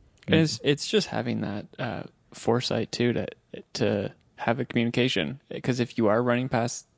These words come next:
you know, the seven o'clock that you agreed on, it's like, have that timer or something on your phone and, and then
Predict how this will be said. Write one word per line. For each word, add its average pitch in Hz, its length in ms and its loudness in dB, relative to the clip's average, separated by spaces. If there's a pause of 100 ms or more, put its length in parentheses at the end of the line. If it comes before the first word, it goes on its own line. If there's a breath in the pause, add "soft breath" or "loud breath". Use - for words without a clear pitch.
you 117 100 -6
know, 113 280 -4
the 117 140 0
seven 113 280 -2
o'clock - 320 -4
that - 100 -4
you 110 120 -2
agreed 107 280 -4
on, 165 240 -2 (480 loud breath)
it's - 160 -2
like, 113 260 -2 (440 soft breath)
have 123 240 2
that 147 160 2
timer 135 420 2
or 131 60 0
something 135 340 0
on 120 80 2
your 113 100 2
phone 120 260 0
and, 113 280 0
and 117 180 2
then 113 120 4